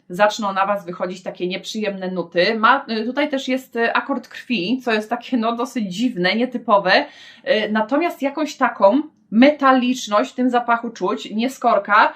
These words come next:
Natomiast faktycznie, jeżeli przesadzicie, czyli czytajcie, zrobicie, nie wiem, dwa pełne psiki, to może być, e, czuć. Także to naprawdę trzeba bardzo, bardzo delikatnie używać, ale jeżeli jesteście zainteresowani, macie odwagę,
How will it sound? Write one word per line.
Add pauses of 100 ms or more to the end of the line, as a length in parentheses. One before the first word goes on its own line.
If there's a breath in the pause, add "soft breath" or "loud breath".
(160 loud breath)
Natomiast
faktycznie,
jeżeli
przesadzicie, (440 loud breath)
czyli
czytajcie,
zrobicie,
nie
wiem,
dwa
pełne
psiki, (380 loud breath)
to
może
być,
e,
czuć.
Także
to
naprawdę
trzeba
bardzo,
bardzo
delikatnie
używać, (280 soft breath)
ale
jeżeli
jesteście
zainteresowani,
macie
odwagę,